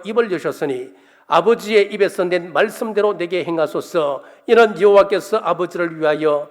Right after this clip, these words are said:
아버지의 대적 암몬 자손에게 원수를 갚으셨음이니이다 하니라.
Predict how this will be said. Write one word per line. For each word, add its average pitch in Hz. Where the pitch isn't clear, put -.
아버지의 208
대적 196
암몬 240
자손에게 208
원수를 160
갚으셨음이니이다 180
하니라. 135